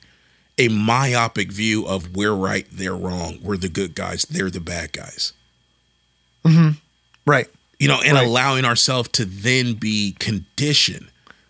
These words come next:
Speaker 1: by a media narrative that we know is out of alignment with the scriptural narrative.
Speaker 2: Yeah. Yeah.
Speaker 1: I
Speaker 2: That's
Speaker 1: think
Speaker 2: good.
Speaker 1: that's so vital because
Speaker 2: It
Speaker 1: it
Speaker 2: is.
Speaker 1: happens so, so frequently. And I think we need to not only repent,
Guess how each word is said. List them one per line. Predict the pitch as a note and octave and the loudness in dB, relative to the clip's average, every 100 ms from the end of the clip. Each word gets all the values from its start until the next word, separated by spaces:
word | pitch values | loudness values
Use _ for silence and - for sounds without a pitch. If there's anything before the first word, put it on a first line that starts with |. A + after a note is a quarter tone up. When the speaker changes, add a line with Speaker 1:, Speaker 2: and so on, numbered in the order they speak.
| _ - | _ -12
Speaker 1:
by | - A2+ A2 | 0 2 2
a | G#2 F2+ | 0 0
media | F#2+ G2+ A#2 D3 D3+ G#2+ | -2 0 2 2 2 0
narrative | F#2 F#2 F2+ F2 - F#2 F2+ - | 0 -2 -2 -4 -6 -6 -8 -8
that | F#2 | -6
we | F#2 G#2 | -2 -2
know | G2 G#2 A2+ A#2 G#2+ F#2+ - | 0 0 0 0 -2 -6 -6
is | G#2 F2+ D#2+ - _ - | -4 0 0 -2 _ -6
out | G#2 G#2+ | -2 0
of | G2 | -2
alignment | F#2+ G2 G#2 F2+ F2+ F2 | -2 0 -2 -2 -6 -8
with | G2 | -10
the | F#2 | -2
scriptural | - - G2 - E2 | 0 0 -4 -6 -6
narrative. | E2 D#2+ - - _ _ _ _ _ _ _ _ _ _ _ _ _ _ _ _ | -8 -10 -14 -20 _ _ _ _ _ _ _ _ _ _ _ _ _ _ _ _
Speaker 2:
Yeah. | - B2+ - _ _ _ _ _ _ _ - | 2 2 2 _ _ _ _ _ _ _ 0
Yeah. | C#3 A2+ - _ _ _ _ | 2 2 -6 _ _ _ _
Speaker 1:
I | A#2+ | -2
Speaker 2:
That's | D3 | 0
Speaker 1:
think | C#3 | 4
Speaker 2:
good. | C#3 | 4
Speaker 1:
that's | G#2+ | 6
so | - - D3 C3+ | 6 6 4 4
vital | G#2+ G#2+ A2+ B2+ E2+ - _ _ _ _ _ - | 0 -2 -2 -2 -6 -14 _ _ _ _ _ -6
because | - D3 | 2 6
Speaker 2:
It | F3+ | 6
Speaker 1:
it | |
Speaker 2:
is. | D3+ | 6
Speaker 1:
happens | C3+ A2 - | 2 2 4
so, | C3 G#2+ - | 4 2 2
so | - A#2 | 2 2
frequently. | - C3 B2+ G2+ F#2+ | 0 -2 -2 -4 -2
And | |
I | F#2 | -4
think | B2+ A#2 | -6 -6
we | G#2+ G2+ | -4 -2
need | A2 G#2 | -2 -4
to | G#2 | -4
not | A2 | -4
only | G#2 | -6
repent, | F#2+ G2 - D#3 A2 | -8 -10 -8 -6 -6